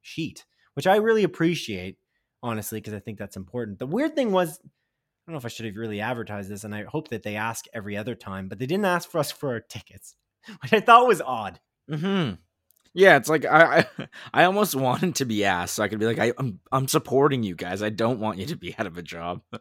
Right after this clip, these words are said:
Speaker 1: Yeah, yeah. Like, I, I definitely paid for the tickets. I didn't even use Scene Points. I, you know, I want you to guys to be, you know, you guys to survive. I think Dawn, my,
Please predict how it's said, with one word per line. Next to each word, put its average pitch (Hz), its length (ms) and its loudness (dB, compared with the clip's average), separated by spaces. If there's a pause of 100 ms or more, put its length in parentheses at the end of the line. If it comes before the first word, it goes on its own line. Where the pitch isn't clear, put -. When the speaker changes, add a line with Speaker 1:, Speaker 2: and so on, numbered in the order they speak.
(160)
Speaker 1:
Yeah, 196 240 6
yeah. 160 260 6
Like, 120 220 -4
I, 127 280 -6
I 131 100 -6
definitely 160 300 -4
paid 147 160 -4
for 139 60 -8
the 120 80 -6
tickets. 151 380 -8
I 135 60 -4
didn't 131 140 -4
even 127 180 -6
use 120 140 -8
Scene 143 220 -8
Points. 190 260 -10
I, 123 160 -10
you 117 140 -12
know, 123 140 -8
I 127 80 -8
want 113 260 -10
you 123 60 -10
to 117 80 -8
guys 117 260 -6
to - 120 -12
be, 107 180 -10
you 135 300 -14
know, 110 100 -8
you 107 160 -10
guys 110 200 -8 (100)
to 107 220 -10 (300)
survive. 107 460 -8
I 113 40 -6
think 156 360 -8 (260)
Dawn, 135 380 -2
my, 120 120 -6